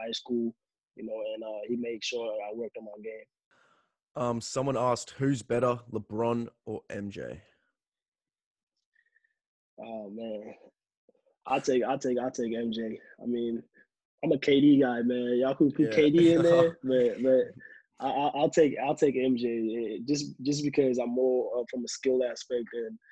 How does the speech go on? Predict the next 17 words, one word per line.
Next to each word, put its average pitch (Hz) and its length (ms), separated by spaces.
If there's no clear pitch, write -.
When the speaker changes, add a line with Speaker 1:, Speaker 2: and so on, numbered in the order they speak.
Speaker 1:
I'll 123 100
take 120 220
M 120 120
J. 113 140
But 120 160
if 123 160
it's 127 200
overall 131 500
game, 123 420
and, 113 320
you 117 80
know, 117 80
LeBron's 117 440
different 113 380
from 113 100
that 113 240
aspect. - 300